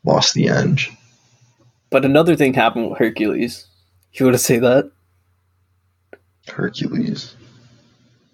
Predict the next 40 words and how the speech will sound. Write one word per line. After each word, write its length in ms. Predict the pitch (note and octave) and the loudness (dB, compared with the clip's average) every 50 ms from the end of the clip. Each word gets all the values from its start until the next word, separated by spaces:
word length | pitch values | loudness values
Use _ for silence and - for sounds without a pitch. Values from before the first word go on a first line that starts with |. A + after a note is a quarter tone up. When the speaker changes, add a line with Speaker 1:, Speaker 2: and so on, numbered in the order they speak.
| _ _ _ _ _ _ _ _ _ _ _ _ _ _ _ _ - | _ _ _ _ _ _ _ _ _ _ _ _ _ _ _ _ -4
Speaker 1:
Ah, 600 | G#2 G#2+ A#2 A2+ G#2+ - - - - D2 - - - _ _ _ _ _ _ _ _ _ _ _ _ | -2 0 2 2 2 2 0 -2 -6 -8 -12 -16 -20 _ _ _ _ _ _ _ _ _ _ _ _
where 140 | - A2 A2 | -2 0 0
he 120 | A#2 A2 | 0 0
tried 240 | G#2 - A#2 G#2+ G#2+ | 0 2 2 2 2
to 60 | G#2 | 2
go 220 | G#2 G#2+ G#2 G#2+ G#2+ | 2 2 4 4 4
into 140 | G#2 G2+ | 2 2
the, 400 | F#2 F#2 F#2 F2 D#2 D2 - - - - _ _ _ _ _ _ | 2 4 2 2 2 0 -4 -8 -12 -18 _ _ _ _ _ _
the 80 | - F#2+ | -2 -2
women's 360 | F#2+ G2+ G2+ G#2+ A2 G#2+ - | 0 2 2 2 2 2 2
bathroom? 540 | - E2 E2+ F#2+ - - D3 D3 D3 - - - | 4 4 4 4 2 2 2 0 0 -2 -6 -14
Speaker 2:
<laughs> 40 | - _ _ _ _ _ _ _ _ _ _ _ - - - - - - - | -20 _ _ _ _ _ _ _ _ _ _ _ -8 -8 -8 -8 -8 -6 -4
Yes. 560 | D#3+ F3 - - D#3 D#3+ D3 - D#3+ - - G3+ | -2 0 0 2 2 2 2 2 2 2 2 0
Speaker 1:
<laughs> 1120 | - C#3+ C#3 - - - - - - - - - - - - - - - - - - - | 0 0 0 0 0 0 0 -2 -4 -4 -6 -8 -10 -10 -10 -12 -14 -16 -20 -20 -4 0
Speaker 2:
I 100 | C3 C3 | 2 4
don't, 260 | D3+ F#3 G#3 G3 - - - | 4 4 4 2 0 -4 -4
I 60 | C3 | -2
don't 120 | D3+ F3+ | 0 2
remember 320 | F#3 F3 E3 C#3 D3+ E3 E3 | 2 2 2 2 2 2 2
if 100 | D#3 - - | 2 2 2
this 180 | B2+ - - | 0 2 2
was 120 | C3+ A#2+ A#2+ | 2 2 2
the 60 | A#2+ | 0
same 360 | - - G#2 A#2 C3 C#3 D#3 | 0 0 2 2 2 2 2
girl 440 | D#3+ D#3 E3 F3 F#3 G3+ G3 - _ _ _ _ _ _ _ _ _ _ _ _ | 2 4 4 4 4 2 -2 -8 _ _ _ _ _ _ _ _ _ _ _ _
or 40 | - B2 | -6 -4
a 60 | A2 | -2
different 320 | A2 A2+ - A#2 D2+ - | -4 -4 -4 -6 -6 -4
girl. 240 | D#2+ D2 G#1+ - - | -2 -2 0 0 0
Speaker 1:
Nah, 160 | - - - - | 0 0 0 0
Speaker 2:
He 100 | - - | 0 0
was 80 | - E3 | -2 -2
Speaker 1:
dude. 80 | G3 - - - - _ _ _ _ _ _ - | -4 -6 -10 -20 -20 _ _ _ _ _ _ -8
Nah, 200 | A2+ A2+ A2 A2 | -6 -4 -2 0
it 40 | A2+ | 0
was 140 | G#2+ G#2 - | 0 2 2
definitely 300 | G#2 A2 - F3 D3 A2 | 2 2 2 2 2 4
a 40 | G2 | 4
different 320 | F#2 F#2 F#2 - F2+ F2+ - | 2 2 2 2 -2 -4 -4
girl. 400 | - C#2+ C#2+ C#2 - - - | -4 -4 -6 -6 -8 -12 -18